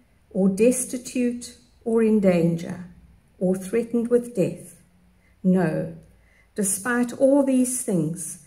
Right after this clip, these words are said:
we are more than conquerors through Christ who loved us. And I am convinced that nothing can ever separate us from God's love,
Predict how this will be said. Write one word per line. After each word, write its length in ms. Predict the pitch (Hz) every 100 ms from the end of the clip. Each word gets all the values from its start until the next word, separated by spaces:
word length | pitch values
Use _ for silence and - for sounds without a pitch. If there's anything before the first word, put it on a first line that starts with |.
| _
we 140 | 220 202
are 120 | 185
more 360 | 190 196 254 262
than 200 | 247 247
conquerors 840 | 240 208 190 185 170 165 - - - -
through 260 | - 196
Christ 520 | 190 208 214 208 -
who 160 | - 214
loved 360 | 190 175 - 160
us. 440 | 160 - - - - _ _ -
And 200 | 196 196
I 220 | 254 294
am 200 | 294 277
convinced 800 | - 247 202 160 - - - - - - - - - -
that 180 | 220 240
nothing 640 | 247 277 - 190 151 170
can 260 | - 214 -
ever 220 | 277 285
separate 720 | 277 277 277 269 247 233 240
us 220 | 226 220
from 240 | - 214 202
God's 480 | 208 202 202 - 190
love, 320 | 170 165